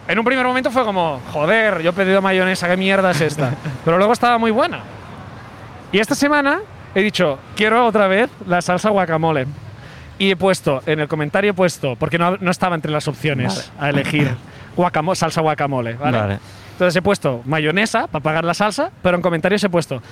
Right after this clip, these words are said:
Speaker 1: "Por favor, si tenéis la salsa guacamole del otro día,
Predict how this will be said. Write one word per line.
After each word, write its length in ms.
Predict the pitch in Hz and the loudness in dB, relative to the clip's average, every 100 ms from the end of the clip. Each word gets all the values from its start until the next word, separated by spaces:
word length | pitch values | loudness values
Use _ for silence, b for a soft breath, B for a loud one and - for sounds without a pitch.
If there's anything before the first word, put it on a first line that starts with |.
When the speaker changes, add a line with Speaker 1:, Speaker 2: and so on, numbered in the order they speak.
| B | B
Speaker 1:
"Por 140 | - 156 | -2 0
favor, 460 | 165 175 185 123 113 B B | 2 2 2 -2 -12 B B
si 180 | - 151 | -4 -2
tenéis 280 | 151 170 196 | 2 2 2
la 100 | 208 | 2
salsa 240 | 208 202 | 2 2
guacamole 460 | 190 175 160 175 190 | 2 2 2 2 4
del 120 | 160 | 4
otro 260 | 170 180 180 | 4 4 2
día, 360 | 202 185 214 | 4 2 0